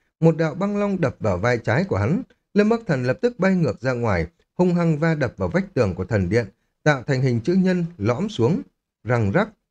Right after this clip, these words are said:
Tiếng tinh thể của băng ngưng tụ vang lên. Một lớp tinh thể băng màu bạc lan tràn theo vai của Lâm Bắc Thần với tốc độ có thể nhìn thấy bằng mắt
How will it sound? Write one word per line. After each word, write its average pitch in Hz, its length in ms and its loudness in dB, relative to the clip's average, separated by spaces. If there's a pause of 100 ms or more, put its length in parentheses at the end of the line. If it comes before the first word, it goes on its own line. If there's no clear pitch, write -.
(400)
Tiếng 185 200 4
tinh 214 180 0
thể 135 220 -2
của 95 120 -10
băng 131 300 0
ngưng 151 160 2
tụ 143 300 -4
vang 127 200 -2
lên. 123 240 0 (380)
Một 170 140 4
lớp 240 100 4 (100)
tinh 220 160 -2
thể 147 180 -2
băng 180 300 0
màu 104 140 -4
bạc 104 300 -2
lan 139 220 0
tràn 92 300 -2
theo 120 120 -2
vai 127 240 0
của 90 120 -8
Lâm 123 180 0
Bắc 180 200 -2
Thần 110 240 0 (280)
với 180 140 2
tốc 233 200 0
độ 156 180 0
có 214 140 -10
thể 160 140 -2
nhìn 123 220 -4
thấy 139 200 0
bằng 117 240 -2
mắt 196 120 -2